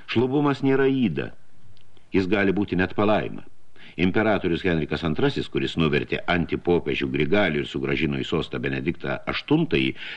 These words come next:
turėjo du prievardžius – šventasis ir Šlubis.“ „E, žinoma, labai gerai turėti du priegalvius“, sumurmėjo Fošlevanas, kuris iš tikrųjų truputį neprigirdėjo.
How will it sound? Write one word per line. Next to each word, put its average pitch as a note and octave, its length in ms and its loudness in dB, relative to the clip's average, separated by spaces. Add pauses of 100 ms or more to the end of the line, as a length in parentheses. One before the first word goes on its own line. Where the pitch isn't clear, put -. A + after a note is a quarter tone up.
(120)
turėjo G#2 280 4
du F2 240 0
prievardžius – D#2 720 0
šventasis D#2 800 0
ir E3 60 -2
Šlubis.“ - 560 0 (1500)
„E, E2 260 4
žinoma, E2 560 2 (480)
labai D#2+ 400 2
gerai G#2+ 340 4
turėti D#2 460 0
du C2 180 2
priegalvius“, C2+ 840 -2
sumurmėjo B1+ 560 -2
Fošlevanas, D#2+ 720 0
kuris C2 240 -2
iš C#2 160 -4
tikrųjų C2+ 400 0
truputį C2 480 -6
neprigirdėjo. B1+ 800 -4